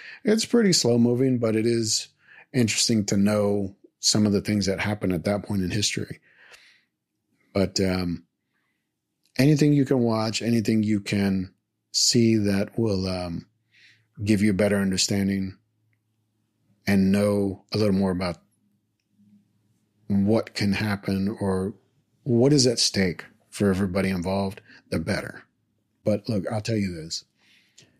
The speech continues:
People are suffering right now in the world. I mean, people are suffering everywhere, but there's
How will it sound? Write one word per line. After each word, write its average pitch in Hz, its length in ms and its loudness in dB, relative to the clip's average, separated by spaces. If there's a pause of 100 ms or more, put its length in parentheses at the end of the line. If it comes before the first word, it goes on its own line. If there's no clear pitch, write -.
(120)
People 156 240 4
are 117 80 4
suffering 104 420 2
right 185 180 -2
now 92 120 -6
in 90 80 -6
the 90 80 -8
world. 90 460 -8 (560)
I 170 40 4
mean, 185 140 6
people 165 220 4
are 92 40 2
suffering - 340 -2
everywhere, 117 600 0 (460)
but 98 300 0
there's 107 360 0